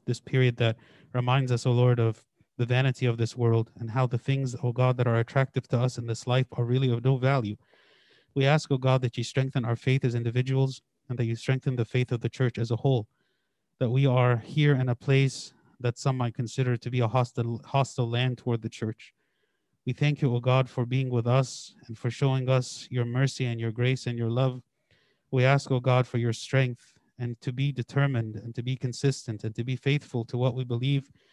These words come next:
both in our minds and in our practices, in our spirit, in our hearts, in every way, O God, to be faithful to you. We ask, O God, that you fill us with a spirit of repentance and you give us hope, knowing that whenever we fall short of your commandments,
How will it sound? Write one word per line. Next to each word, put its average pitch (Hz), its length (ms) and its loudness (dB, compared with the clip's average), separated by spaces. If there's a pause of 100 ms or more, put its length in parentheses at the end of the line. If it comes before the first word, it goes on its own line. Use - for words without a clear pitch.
(420)
both 143 260 4
in 135 120 0
our 120 100 2
minds 131 400 2
and 120 140 0
in 113 80 -2
our 110 100 0
practices, 127 760 -2 (380)
in 120 100 -4
our 117 100 0
spirit, 139 480 2
in 120 100 -2
our 113 120 0
hearts, 131 520 0 (280)
in 117 120 -4
every 147 260 2
way, 135 200 2
O 120 120 0
God, 127 300 2
to - 80 -14
be 120 140 -6
faithful 127 420 -4
to - 140 -8
you. 123 240 0 (420)
We 120 140 -2
ask, 135 280 0
O 127 80 2
God, 123 300 2
that 117 180 -6
you 127 60 -6
fill 135 220 -2
us 127 160 -4
with 120 100 -6
a 113 60 -2
spirit 127 300 -2
of 120 100 -4
repentance 120 600 -6 (560)
and 127 120 -2
you 127 100 0
give 147 160 0
us 135 140 2
hope, 143 320 0 (280)
knowing 131 340 0
that 120 200 2 (460)
whenever 139 340 2
we 127 120 0
fall 139 220 2
short 131 280 0
of 127 100 -4
your 120 100 -2
commandments, 131 640 -2